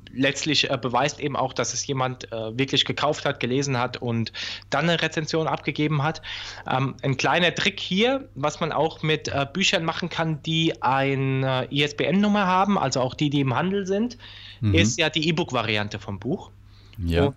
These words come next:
Speaker 1: Und, ähm, da gibt es die Möglichkeit, vor dem offiziellen Launch eine neunundneunzig Cent Aktion zu machen.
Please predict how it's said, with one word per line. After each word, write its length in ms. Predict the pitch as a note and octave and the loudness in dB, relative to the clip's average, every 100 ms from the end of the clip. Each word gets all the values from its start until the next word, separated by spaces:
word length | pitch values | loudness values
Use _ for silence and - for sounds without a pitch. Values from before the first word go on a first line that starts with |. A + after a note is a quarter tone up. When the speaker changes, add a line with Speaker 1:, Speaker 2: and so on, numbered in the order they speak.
| C#3+ | -4
Speaker 1:
Und, 240 | D3 - | -6 -6
ähm, 300 | C3 C3+ C3+ C#3 | -2 -2 -2 2
da 160 | C#3 | 2
gibt 240 | F#3 - E3 | 2 0 -2
es 100 | - | 0
die 120 | E3 | 2
Möglichkeit, 560 | D3+ - - - D#3 | 2 4 2 2 -2
vor 240 | - E3 G3 | 0 2 4
dem 180 | F#3+ D#3 | 2 0
offiziellen 640 | D#3+ F#3+ - D#3 D3+ C3+ | -2 -2 0 2 2 2
Launch 460 | A#2+ D#3+ C4+ - - - - - - - | 4 2 2 -2 -6 -20 -20 -20 -10 -2
eine 500 | C#3+ E3 D#3 D#3 D3+ | 0 2 2 2 2
neunundneunzig 640 | D3 D#3+ F3 E3 D3 D3+ | 2 2 2 0 0 0
Cent 220 | F3+ E3+ | 0 0
Aktion 380 | C3+ - A#2+ G#2 | -4 -4 -4 -4
zu 100 | G#2 | -4
machen. 320 | G2+ F#2 - | -6 -8 -14